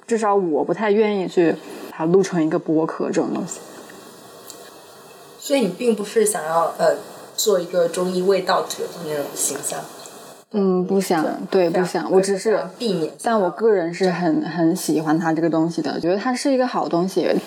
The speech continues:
Speaker 1: 而且我很认可它，但是我不期待所有的人去接受它，我又没有义务去让你喜欢它，去让一个不喜欢的人喜欢它，就是我的观点。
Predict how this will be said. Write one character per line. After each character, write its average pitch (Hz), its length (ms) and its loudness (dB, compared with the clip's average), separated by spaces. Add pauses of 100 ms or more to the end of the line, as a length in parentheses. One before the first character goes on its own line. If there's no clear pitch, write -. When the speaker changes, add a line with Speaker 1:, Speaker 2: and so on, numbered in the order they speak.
(220)
Speaker 1:
而 196 160 2
且 190 240 2
我 170 240 2
很 175 240 0
认 196 160 2
可 - 140 -4
它， 175 240 0
但 226 160 2
是 233 140 2
我 165 340 2
不 - 180 -4
期 226 260 0
待 285 300 2
所 - 200 -2
有 247 140 2
的 226 60 4
人 175 240 0
去 190 140 0
接 196 260 0
受 202 180 0
它， - 160 -6 (560)
我 202 120 2
又 214 60 0
没 214 80 0
有 196 120 2
义 202 360 2
务 147 260 -2
去 - 160 0
让 196 180 4 (100)
你 185 100 0
喜 - 160 -2
欢 - 120 -4
它， - 140 -4
去 185 140 -2
让 196 180 2
一 185 80 0
个 196 80 2
不 240 140 -2
喜 - 180 -4
欢 156 140 2
的 160 60 2
人 165 140 -4
喜 - 140 -8
欢 170 100 -6
它， 165 100 -2 (500)
就 - 140 -2
是 190 80 2
我 175 180 4
的 151 80 2
观 160 200 0
点。 - 120 -4